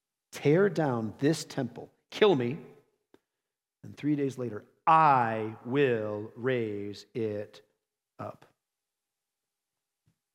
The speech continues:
It's a pretty strong statement. Not that it will be raised up. Not that my Father will raise it up. To be sure, the Trinity operated together in the sense that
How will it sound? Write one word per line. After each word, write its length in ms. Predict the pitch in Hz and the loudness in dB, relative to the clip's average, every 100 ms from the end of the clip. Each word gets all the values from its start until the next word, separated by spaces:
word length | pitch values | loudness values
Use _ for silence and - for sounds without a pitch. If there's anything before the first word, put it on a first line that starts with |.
| _ - _ _ _ | _ -20 _ _ _
It's 80 | - | -10
a 40 | |
pretty 280 | - 160 120 | -2 0 0
strong 280 | - 135 107 | 0 0 0
statement. 380 | - 110 - 82 _ _ - | -2 -6 -8 -20 _ _ -8
Not 120 | 147 | -4
that 100 | 185 | -2
it 160 | 180 | -2
will 240 | 135 147 139 | 2 4 4
be 140 | 127 | 2
raised 340 | 117 113 107 113 | 2 0 -2 -8
up. 240 | 117 - _ _ _ _ _ _ - | -12 -16 _ _ _ _ _ _ -8
Not 180 | 135 131 | -8 -6
that 160 | 110 | -8
my 100 | 117 | -8
Father 360 | 107 139 139 127 | 0 4 4 4
will 120 | 117 | 2
raise 240 | 110 107 | 2 -2
it 100 | 107 | -4
up. 280 | 113 127 _ _ _ _ _ _ _ - | -10 -12 _ _ _ _ _ _ _ -18
To 100 | - | -8
be 120 | 131 | -4
sure, 380 | 131 - 139 175 | -2 2 2 2
the 180 | 131 107 - - _ _ _ _ - | -2 -6 -8 -20 _ _ _ _ -16
Trinity 680 | - 160 170 156 147 147 147 - | -6 -2 0 0 -2 -2 -6 0
operated 680 | 151 147 147 135 127 131 131 - _ - | 2 2 2 0 0 -2 -6 -20 _ -14
together 600 | 120 104 139 135 135 135 | -12 -2 2 2 0 -2
in 80 | - | -8
the 100 | 117 | -8
sense 380 | 110 - 127 120 | -8 -6 -6 -8
that 140 | - | -14